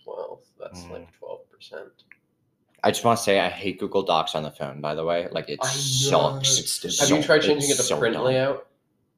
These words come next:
Speaker 2: No.
Speaker 1: Go into the settings and change, take print layout mark. It makes it so much better.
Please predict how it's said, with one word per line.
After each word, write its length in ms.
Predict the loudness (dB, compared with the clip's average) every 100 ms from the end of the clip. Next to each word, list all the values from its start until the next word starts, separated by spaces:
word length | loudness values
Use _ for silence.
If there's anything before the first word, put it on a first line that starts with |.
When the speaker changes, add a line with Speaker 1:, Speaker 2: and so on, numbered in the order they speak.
| _
Speaker 2:
No. 220 | -8 -8 -8 _ _ _
Speaker 1:
Go 160 | 0 2
into 140 | 2
the 100 | 0
settings 380 | -2 -2 -4 -6
and 80 | -8
change, 520 | -6 -6 -8 -20 _ -14 -14
take 220 | -10 -12 -12
print 320 | _ -8 -8 -8
layout 260 | -10 -10
mark. 200 | -12 -14
It 40 | -14
makes 140 | -16
it 80 | -16
so 200 | -10 -10
much 180 | -10 _
better. 240 | -20 _